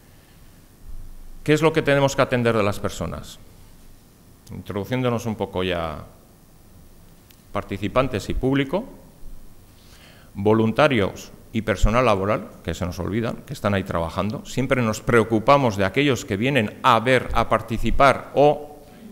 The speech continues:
y nos olvidamos de aquellos con los que, como se, bien se ha dicho antes, eh, el voluntariado, deberes, obligaciones, seguro de responsabilidad civil, etcétera, etcétera, debemos de proteger también al voluntariado y debemos de adoptar medidas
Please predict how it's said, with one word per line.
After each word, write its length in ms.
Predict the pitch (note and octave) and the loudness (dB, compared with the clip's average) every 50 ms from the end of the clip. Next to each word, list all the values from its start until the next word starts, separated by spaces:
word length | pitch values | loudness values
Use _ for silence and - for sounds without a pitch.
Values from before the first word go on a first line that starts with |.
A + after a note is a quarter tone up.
| - - | -6 -2
y 80 | A2+ | 0
nos 160 | G#2+ G#2+ G2 G#2 | 0 2 2 2
olvidamos 640 | G2 G2 G2+ G#2 A2+ B2 C3+ C3 A#2 G#2+ F#2 - - - | 2 2 2 4 4 4 4 4 4 0 -2 -4 -8 -12
de 120 | F#2 F#2 G2 | -6 -4 -4
aquellos 440 | F#2+ F#2 B2 C#3 C3 A2+ G2+ - - | -4 -2 -2 -2 -2 -2 -2 -4 -8
con 140 | - F#2+ | -8 -6
los 140 | F#2 F#2 - | -6 -8 -8
que, 400 | - - G2+ F#2+ F2+ F#2+ - - - | -4 -2 -2 -2 -2 -4 -10 -16 -12
como 220 | - E2+ F2 F2 | -10 -8 -8 -8
se, 160 | - - G#2+ F#2 | -6 -4 -4 -2
bien 200 | G2 A#2 A#2+ A2+ | -2 -2 -2 -2
se 80 | B2 | -2
ha 60 | A#2+ | -2
dicho 260 | A#2 A#2+ A2 - B2 A#2+ | -2 -2 -4 -4 -4 -4
antes, 380 | C3 C3 B2+ F#2+ F2+ - - - - - - - - - - - | -4 -2 -4 -4 -4 -6 -8 -14 -20 -20 -20 -20 -20 -20 -18 -10
eh, 440 | - F#2+ F#2 F#2 F#2 F2+ F2+ - - | -4 -2 0 0 0 0 -2 -2 -2
el 140 | G2+ G2+ F#2+ | -2 -2 -2
voluntariado, 800 | G2+ G#2 G2 G2 G2+ G2 G2 F#2+ G2+ A#2+ C3+ C3+ B2 D3+ F3 - - - - - - - - - - - - - _ - - | -2 -2 -2 -2 -4 -4 -2 -2 0 2 2 2 0 -2 -4 -8 -14 -20 -20 -20 -20 -20 -20 -20 -20 -20 -20 -20 _ -20 -14
deberes, 520 | - F#2 F2+ F#2+ G#2+ A2+ A#2 A#2 A2+ - | -10 -8 -4 -2 -2 -2 -2 -4 -6 -8
obligaciones, 720 | - F#2+ F#2+ F#2+ G2 F#2+ F#2 - A2+ A2+ A2+ A2 A2+ A2 - | -8 -8 -8 -6 -8 -8 -8 -8 -6 -6 -4 -6 -6 -8 -10
seguro 300 | - F#2 F#2+ G2+ G2+ G2+ | -10 -10 -8 -8 -8 -8
de 60 | F#2+ | -10
responsabilidad 520 | - - F#2+ F2+ F#2+ F#2 F#2 G2 F#2+ F#2 | -12 -12 -12 -10 -8 -8 -6 -6 -8 -10
civil, 480 | - - G2 G#2+ A2+ A2+ A2+ G#2+ - - - | -10 -10 -8 -6 -6 -6 -6 -8 -10 -14 -16
etcétera, 380 | - - - F#2+ - A2+ - | -16 -14 -10 -6 -6 -6 -6
etcétera, 420 | F#2+ - A#2+ A2 - G#2+ A2+ A#2 A2+ - - - - - | -6 -8 -10 -8 -6 -4 -4 -4 -6 -8 -16 -20 -16 -10
debemos 520 | F#2 G2 F#2 G2+ B2+ C3 A#2 G2+ F#2 - | -6 -4 -2 0 0 0 -2 -4 -4 -6
de 80 | F2+ F2+ | -10 -10
proteger 460 | - - F#2 - F2+ - - A2+ - | -8 -10 -10 -10 -8 -6 -4 -4 -2
también 360 | - F2 F2+ G2+ A2 G#2+ F2+ - - - | -2 -2 0 0 0 0 0 -4 -10 -10
al 140 | E2 E2 E2+ | -10 -8 -6
voluntariado 640 | E2+ E2+ F2 F2+ F2 F2 - E2 G#2 A2+ A#2 A2 F#2+ | -6 -6 -6 -6 -6 -6 -4 -2 0 0 0 0 0
y 80 | F#2+ | -2
debemos 320 | F2+ F#2+ A2+ C#3 D3+ C3 A2 | -2 -4 -2 -2 -2 -2 0
de 60 | G#2+ | -2
adoptar 380 | G2 F#2 - - A#2 A#2 G2 | -2 -2 2 2 2 4 2
medidas 540 | G2+ F#2+ F#2 G2+ B2 C#3 B2 G2+ F2+ F2 - | 0 -2 -4 -2 -2 0 0 0 -2 -2 -6